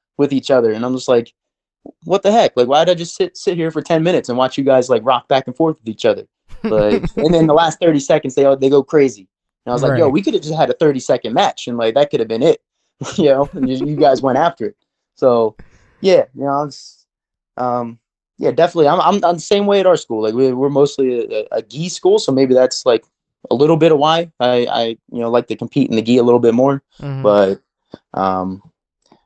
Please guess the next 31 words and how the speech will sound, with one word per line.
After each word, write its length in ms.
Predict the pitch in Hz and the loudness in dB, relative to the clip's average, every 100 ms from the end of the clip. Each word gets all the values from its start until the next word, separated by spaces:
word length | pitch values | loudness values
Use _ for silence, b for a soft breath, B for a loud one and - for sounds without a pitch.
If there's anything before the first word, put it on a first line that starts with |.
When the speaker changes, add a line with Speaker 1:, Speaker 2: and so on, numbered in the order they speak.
| _ - | _ -2
Speaker 1:
but 140 | 110 | 2
yeah, 220 | 165 113 - - | 4 2 0 -6
you 80 | |
know, 160 | 110 117 | -2 0
I'm 100 | 117 | -2
just 260 | 104 - - _ _ _ _ | -6 -14 -18 _ _ _ _
super 320 | - 156 139 | -4 -2 0
excited 360 | 127 - 139 120 | 0 2 2 2
to 60 | |
keep 200 | - 147 | -2 -2
moving 240 | 131 120 110 | 0 -2 0
forward, 380 | 123 131 110 - - | 2 2 0 -6 -12
um, 420 | 98 101 98 98 _ _ - | -8 -6 -8 -10 _ _ -2
you 80 | 107 | 2
know, 100 | 107 | 4
with 140 | 107 | 2
the 60 | - | 0
competitions, 720 | 113 110 - 120 - 92 - | -4 -6 -2 -2 -2 -8 -10
and 260 | 95 95 - b b | -10 -10 -12 b b
hopefully 340 | - 190 170 165 | 0 2 4 2
one 200 | 202 170 | 4 4
day, 280 | 151 135 135 | 4 2 0
like 140 | 135 135 | 0 0
I 40 | |
said, 300 | - 143 113 | 2 0 2
get 160 | 135 123 | -2 -4
into 180 | 117 | -4
that, 240 | 117 113 113 | 0 0 0
that 180 | 113 110 | -2 0
world 260 | 123 113 | -2 0
level 280 | 110 101 98 | 0 -2 -10